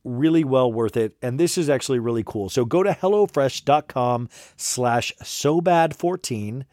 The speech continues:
and use code S O B A D fourteen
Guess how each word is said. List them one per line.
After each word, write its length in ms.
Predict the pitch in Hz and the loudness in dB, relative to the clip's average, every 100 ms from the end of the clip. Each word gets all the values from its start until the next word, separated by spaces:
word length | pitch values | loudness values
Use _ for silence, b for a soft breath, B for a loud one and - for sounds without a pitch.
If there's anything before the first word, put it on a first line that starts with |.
| b b b b | b b b b
and 200 | 120 117 | -4 -2
use 320 | 143 214 196 | 0 0 0
code 460 | - 131 120 139 - | 4 6 6 4 2
S 220 | 123 127 | 0 4
O 160 | 208 208 | 4 4
B 400 | 131 131 147 175 | 2 -4 -4 0
A 240 | 147 160 | 2 2
D 300 | 156 131 143 | 2 -2 -4
fourteen 760 | 151 - 170 - 131 117 117 | -4 -2 -2 -2 -4 -2 -4